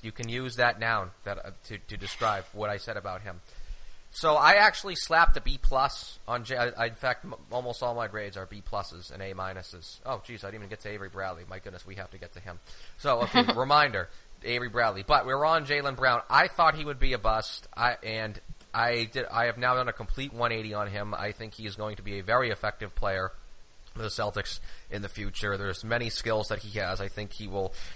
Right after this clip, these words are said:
Speaker 1: progress mightily in being able to shoot a corner three, which we know is a very valuable skill in the N B A nowadays, as is being a very versatile defender, which I know he will be.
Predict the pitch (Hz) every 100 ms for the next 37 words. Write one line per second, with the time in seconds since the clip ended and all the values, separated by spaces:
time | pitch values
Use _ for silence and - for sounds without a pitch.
0 | - - 92 85 - 110 120 131 135 139
1 | 120 104 117 113 107 107 107 95 104 101
2 | - 104 95 - 135 135 113 - 101 98
3 | 98 95 98 92 95 95 92 - 127 127
4 | 110 98 95 117 135 135 135 127 127 123
5 | - - - 101 107 104 101 104 101 98
6 | 95 98 98 - 92 92 123 123 120 104
7 | 98 98 95 101 92 90 - 135 139